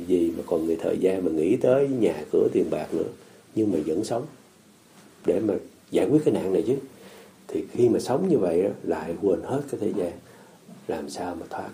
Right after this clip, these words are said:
chết cái đã mới tính. Giống như ung thư một cái là quên hết nhưng mà vẫn sống. Làm sao đi trị bệnh chứ. Thì đại khái là trong tâm thức ta nó rối như vậy đó.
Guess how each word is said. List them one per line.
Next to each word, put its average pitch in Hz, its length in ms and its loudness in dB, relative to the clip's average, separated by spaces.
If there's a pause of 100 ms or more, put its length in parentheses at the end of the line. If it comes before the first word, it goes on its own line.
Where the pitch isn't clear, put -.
chết 110 240 0 (100)
cái 101 100 -4
đã 92 200 -4
mới 92 120 -6
tính. 104 220 -4 (580)
Giống 113 160 4
như 107 120 4
ung 98 180 0
thư 107 260 4
một 90 160 -2
cái - 180 -4
là 92 120 -2
quên 87 220 -4
hết 120 280 -6
nhưng 87 120 -6
mà 85 120 -10
vẫn 76 100 -10 (100)
sống. - 140 -14 (380)
Làm - 120 -6
sao 101 260 -4
đi 95 100 -4 (160)
trị 90 340 -2
bệnh 87 240 -2
chứ. 127 160 4 (760)
Thì 95 100 0
đại 90 200 -4
khái 127 260 -2
là 135 160 -2
trong 110 180 -2
tâm 110 180 -2
thức - 220 -2
ta 110 160 -2
nó 117 140 0 (100)
rối 175 220 6
như 185 120 4
vậy 82 240 0
đó. 104 100 -2